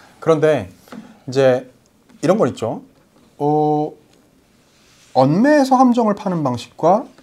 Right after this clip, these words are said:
어, 화작에서 함정을 파는 방식이 조금 더 상이할 수밖에 없잖아요. 근데 그럴 때 화작에서는 늘 난도를 끌어올리기 위해서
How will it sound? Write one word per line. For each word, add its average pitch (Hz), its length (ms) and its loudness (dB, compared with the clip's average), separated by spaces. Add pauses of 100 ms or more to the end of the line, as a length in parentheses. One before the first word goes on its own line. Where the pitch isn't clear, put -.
(180)
어, 123 260 -10
화작에서 240 520 2
함정을 180 380 -4
파는 160 220 -6
방식이 139 460 -6
조금 - 240 -4
더 196 80 -4
상이할 277 400 0
수밖에 190 280 -4
없잖아요. 120 360 -8 (320)
근데 143 160 -8
그럴 147 200 -4
때 127 320 -4
화작에서는 160 600 0
늘 135 520 -4 (280)
난도를 151 360 0
끌어올리기 196 440 0
위해서 127 420 -4